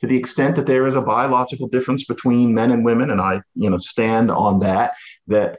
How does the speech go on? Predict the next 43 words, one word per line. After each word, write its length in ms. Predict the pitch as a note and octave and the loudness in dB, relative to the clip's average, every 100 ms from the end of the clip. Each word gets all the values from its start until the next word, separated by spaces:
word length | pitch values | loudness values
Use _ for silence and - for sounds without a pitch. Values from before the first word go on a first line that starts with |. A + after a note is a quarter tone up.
| - | -2
if 220 | - - | -2 -2
boys 460 | - A#2 B2 B2+ A#2 | 2 4 4 2 2
will 140 | B2 | 2
be 140 | B2 A2+ | 2 2
boys, 640 | G#2 A2 A2+ A#2+ B2 A#2 | 2 4 4 4 0 0
that 180 | G#2+ G#2+ | 0 0
is 160 | G#2 | -2
one 680 | G2+ G#2 G#2+ A2+ A#2 A#2 F#2+ - | 0 0 2 2 0 0 -6 -2
way 260 | G#2 G#2 | 2 4
that 120 | A2+ G#2 | 2 0
a 40 | |
culture 440 | - A2 A2 A#2 | 0 -2 0 0
will 220 | A2+ G#2+ G2+ | 2 0 2
give 260 | G#2+ A2+ | 0 0
an 80 | A2 | 0
outlet 440 | F#2 A2+ A2 A2 - | 0 -2 0 -2 0
to 60 | G#2+ | 0
that 220 | A2 - | 0 0
sort 220 | A#2+ A#2 | 0 0
of 100 | A#2+ | 0
thing. 380 | - A#2+ C#3 E3+ - - - - | -2 0 0 -2 -12 -20 -14 -2
And 180 | F3+ F#3+ | -2 0
so, 540 | G#3+ G#3+ G#3+ G#3 - - _ | 2 2 2 0 -6 -16 _
yeah, 240 | - G#3+ C4 | -4 0 2
it 160 | G3+ | 2
makes 220 | G#3 A3 - | 2 -2 -2
perfect 340 | B3 C4 B3 | -2 -2 -4
sense 240 | F#3 D3 - | -4 -4 0
to 80 | |
me 200 | C3+ C3 | 2 4
that 160 | A#2+ A#2 - - _ | 4 0 -4 -20 _
there 140 | C3 | 0
might 240 | C3 C#3 C#3 | 2 2 0
be 100 | C3 | -2
something 480 | - D3 E3 C#3 C3 | 0 -2 0 0 2
in 160 | A#2+ | 2
Black 280 | G#2+ A#2 A#2 | 0 -2 -2
culture 400 | - A2 - A2+ | -2 -4 -2 -4
today 640 | - A#2+ G2 F2+ F2 F#2 F#2+ _ _ | -2 -2 0 2 2 0 -4 _ _
that 280 | G#2 G#2+ G#2 | 0 2 2
is 120 | G2 | 2
inherited 640 | G#2+ G#2 B2+ A#2+ A2+ G#2 G2 | 0 0 2 2 2 -2 -4
from 600 | - G#2 G2+ G2+ G2+ | -4 0 2 4 2